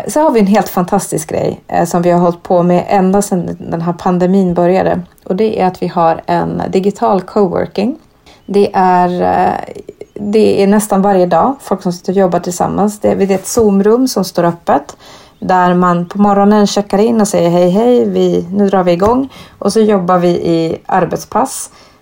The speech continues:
Ibland är det tjugofem minuter, ibland trettiofem minuter. Och man kommer och går som man vill under dagen. Eh,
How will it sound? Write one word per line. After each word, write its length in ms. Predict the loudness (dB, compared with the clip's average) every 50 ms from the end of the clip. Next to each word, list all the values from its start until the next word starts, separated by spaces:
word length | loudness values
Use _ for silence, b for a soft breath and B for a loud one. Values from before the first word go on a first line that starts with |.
| b _ -6
Ibland 340 | -6 -2 0 0 0 0 0
är 60 | -2
det 60 | -6
tjugofem 380 | -8 -8 -6 -2 0 2 2 4
minuter, 380 | 4 4 2 2 0 0 -2 -2
ibland 260 | -2 -2 -4 -4 -4
trettiofem 480 | -6 -6 -6 -6 -8 -6 -6 -6 -6
minuter. 580 | -4 -4 -4 -4 -4 -4 -4 -4 -4 -4 -4 -2
Och 180 | -2 0 2 2
man 120 | 0 0
kommer 300 | 0 -2 0 2 2 2
och 80 | 2 2
går 200 | 2 2 2 2
som 200 | 0 -2 -4 -2
man 140 | -2 -2 0
vill 260 | 0 0 0 0 -2 -2
under 200 | -2 -2 -2 0
dagen. 440 | 0 0 0 0 0 -2 -2 -2 -6 B B B B B B B B B _ -2
Eh, 200 | 0 0 2 0